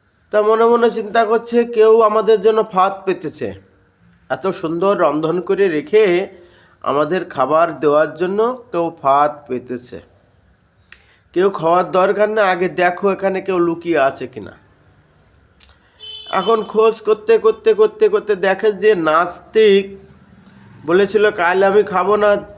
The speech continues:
বাড়ির ভয়তে যে বনের মধ্যে লুকিয়ে আছে", সে নাস্তিককে দেখেছে।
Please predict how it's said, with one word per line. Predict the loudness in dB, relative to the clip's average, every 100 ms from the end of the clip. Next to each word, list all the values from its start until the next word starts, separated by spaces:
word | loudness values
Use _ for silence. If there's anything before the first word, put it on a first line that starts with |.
| -16
বাড়ির | -14 -14 -8 -2 0 0 0
ভয়তে | 0 0 0 0 0
যে | 0
বনের | -2 -2 -2
মধ্যে | -2 -4 -2 -2 -2 -10 -20 _ -6
লুকিয়ে | -6 -2 2
আছে", | 4 2 2 0 0 -2 -12 _ _ _ _ _ _ _ _
সে | -6 -2
নাস্তিককে | 2 0 -2 -6 -6 -2 0
দেখেছে। | 0 -2 -6 -14